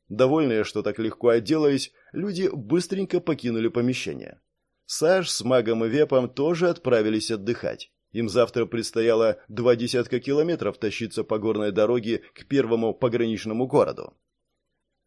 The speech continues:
С утра к Линсу обратился смотритель и сообщил, что они собираются вместе с семьями перебираться в северный форпост. Лис одобрил такое решение. Людей там пока не хватает,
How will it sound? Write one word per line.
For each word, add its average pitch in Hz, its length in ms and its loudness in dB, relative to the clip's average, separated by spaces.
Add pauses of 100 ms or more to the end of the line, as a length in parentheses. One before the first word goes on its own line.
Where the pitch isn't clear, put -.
(300)
С - 180 -6
утра 190 300 4
к 214 100 -6
Линсу 170 380 0
обратился 127 580 0
смотритель 147 640 -2
и 123 200 -2
сообщил, 123 560 -2
что 113 320 0
они 147 180 0
собираются 120 640 4
вместе 110 400 -4
с - 80 -4
семьями 151 560 -2 (100)
перебираться 135 640 2
в 120 60 -6
северный 107 420 0
форпост. - 580 -4 (400)
Лис 156 380 -4
одобрил 127 560 2
такое 110 320 0
решение. 80 560 -4 (300)
Людей 117 360 -2
там 117 220 0
пока 117 240 0
не 117 120 -2
хватает, 135 580 0